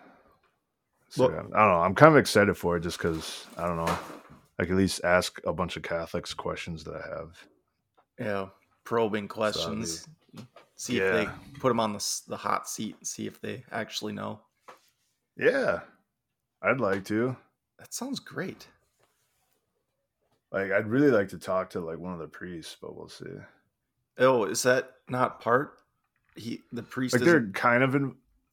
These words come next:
Speaker 1: they're kind of involved, but they want,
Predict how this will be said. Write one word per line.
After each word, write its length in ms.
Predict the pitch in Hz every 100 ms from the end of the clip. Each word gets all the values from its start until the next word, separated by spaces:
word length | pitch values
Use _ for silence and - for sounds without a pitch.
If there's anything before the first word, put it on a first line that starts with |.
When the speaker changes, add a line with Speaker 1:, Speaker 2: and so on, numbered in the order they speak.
| _ _ -
Speaker 1:
they're 120 | 123
kind 260 | - 107 120
of 100 | 131
involved, 580 | 147 135 143 151 147 123
but 360 | 113 104 101 _ -
they 140 | 104
want, 680 | 104 104 107 104 - - -